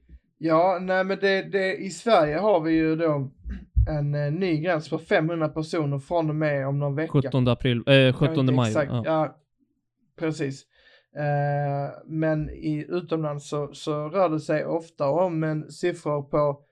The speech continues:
Speaker 1: så mycket som tiotusen, beroende på kapacitet då. Men de stora arenorna kan ta in tiotusen framöver, verkar det som. I England, i Italien och, eh, alltså där omkring. Det är inte alltid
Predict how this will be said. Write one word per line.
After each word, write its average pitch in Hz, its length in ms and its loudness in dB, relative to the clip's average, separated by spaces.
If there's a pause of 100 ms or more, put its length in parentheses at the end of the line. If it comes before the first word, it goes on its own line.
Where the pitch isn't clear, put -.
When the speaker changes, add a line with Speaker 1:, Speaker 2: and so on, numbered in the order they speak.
Speaker 1:
så - 160 -4
mycket 160 320 0
som 139 200 -4
tiotusen, 151 760 -2 (400)
beroende 143 340 -4
på 139 140 -6
kapacitet 139 680 -6
då. 151 140 -2
Men 147 180 -2
de 143 120 -4
stora 180 360 0
arenorna 156 540 0 (520)
kan 151 240 0
ta 165 100 -2
in 147 340 0 (400)
tiotusen 151 800 2
framöver, 147 480 0
verkar 147 340 -2
det 135 60 -10
som. 135 300 -4
I 156 120 0
England, 156 520 0 (540)
i 139 380 0 (160)
Italien 156 800 2 (600)
och, 139 300 -4 (220)
eh, 139 180 0
alltså 160 200 -4
där 151 220 4
omkring. 151 420 -2
Det 147 80 -2
är 156 100 0
inte 147 200 -2
alltid 143 380 -2